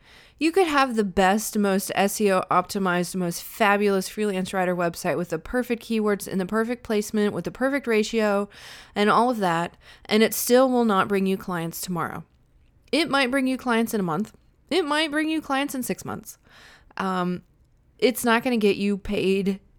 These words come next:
this week. <laughs> It's just not. S E O is a slow game. It's a very slow game. And so that's why I say if you're a new writer, you should not be thinking about S E O. I mean, you should be thinking about it, but you should not be focusing on it. It should not be your priority.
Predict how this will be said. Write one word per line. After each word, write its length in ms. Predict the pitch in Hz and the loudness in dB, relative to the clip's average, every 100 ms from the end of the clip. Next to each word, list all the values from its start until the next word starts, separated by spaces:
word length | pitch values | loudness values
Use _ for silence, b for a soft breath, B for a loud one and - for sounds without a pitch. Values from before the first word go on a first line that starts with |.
| _ 165 | _ -6
this 280 | 180 - | -4 -4
week. 360 | 165 120 - 233 - 196 | -6 -4 0 0 0 -6
<laughs> 300 | - - - | -6 -4 0
It's 220 | 226 - | 0 2
just 240 | 285 294 | 0 2
not. 300 | 233 226 160 - | 2 2 2 2
S 220 | 220 - | 0 2
E 100 | 226 | 4
O 80 | 208 | 4
is 140 | 190 | 2
a 60 | 170 | 0
slow 320 | - 185 180 | 0 2 2
game. 360 | 190 180 - - B B B B | 0 -2 -6 -12 B B B B
It's 180 | 208 220 | 2 2
a 60 | |
very 220 | 208 208 196 | 4 4 2
slow 200 | 175 175 | -2 -4
game. 300 | 151 123 - B B B | -4 -10 -16 B B B
And 160 | 226 220 | -2 2
so 140 | 240 | 2
that's 320 | 220 269 302 | 4 2 2
why 140 | 240 - | 0 2
I 140 | 185 | 2
say 320 | 202 190 196 | 0 0 2
if 140 | 180 202 | 0 0
you're 140 | 254 | 0
a 60 | 220 | 2
new 140 | 226 | 2
writer, 380 | 196 165 165 170 | 2 0 0 -2
you 160 | 185 214 | -2 -2
should 180 | - 170 | -2 -2
not 220 | 175 175 | 0 2
be 100 | 190 | 0
thinking 240 | 196 185 | -2 -4
about 240 | 170 151 - | -2 -2 -2
S 200 | 175 - | -6 -6
E 100 | 170 | -6
O. 160 | - 151 _ _ _ _ _ _ _ - - | -6 -8 _ _ _ _ _ _ _ -10 0
I 80 | 226 | 2
mean, 160 | 240 | 4
you 80 | 269 | 4
should 140 | 269 | 2
be 100 | 247 | 2
thinking 260 | 247 233 277 | 4 2 2
about 220 | 285 285 | 0 0
it, 120 | 349 | 2
but 120 | 214 196 | 2 2
you 120 | 233 | 0
should 200 | 208 185 | 0 0
not 400 | 180 180 190 208 | 2 2 0 0
be 220 | 196 185 | -2 -2
focusing 520 | - 302 349 - 226 | 4 4 4 0 0
on 100 | 175 | 0
it. 140 | 147 - | 0 0
It 80 | |
should 180 | - 220 | 0 2
not 200 | 226 226 | 2 2
be 100 | 233 | 0
your 140 | 214 196 | 0 0
priority. 580 | 196 165 147 - - | -2 -4 -4 -6 -12